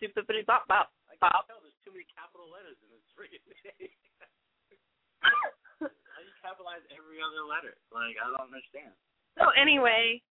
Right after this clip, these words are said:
Speaker 1: last week he was arrested because he had drug paraphernalia and drugs during a traffic stop.
Speaker 2: I bet he tried to run. He was like, "Zippity doo dah, you too." <laughs> Tried to run.
Speaker 1: Um,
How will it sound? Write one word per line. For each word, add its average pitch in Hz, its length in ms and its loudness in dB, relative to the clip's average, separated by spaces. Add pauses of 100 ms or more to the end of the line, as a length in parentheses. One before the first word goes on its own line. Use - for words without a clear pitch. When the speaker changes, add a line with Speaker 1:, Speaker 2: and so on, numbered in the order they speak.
Speaker 1:
last 220 320 -4
week 208 240 -20 (480)
he 226 160 -6
was 208 400 -2
arrested 196 560 -8
because 196 320 -20
he 202 80 -6
had 185 160 -2
drug 185 240 0 (400)
paraphernalia 185 880 4 (560)
and 196 240 0
drugs 170 320 2 (1400)
during 190 360 4
a - 80 -8
traffic 156 400 -2
stop. 170 400 0
Speaker 2:
I - 80 -20
bet 180 80 -20
he - 160 -20
tried 131 160 -14
to 104 80 -20
run. 104 320 -20
He 127 80 -12
was 123 80 -12
like, 107 160 -14 (320)
"Zippity 392 240 -14
doo 247 80 -8
dah, 262 240 -2
you 269 160 -16
too." 302 160 -18
<laughs> 277 80 4 (2250)
Tried 127 160 -8
to 120 80 -16
run. 117 320 -10 (1600)
Speaker 1:
Um, 240 340 4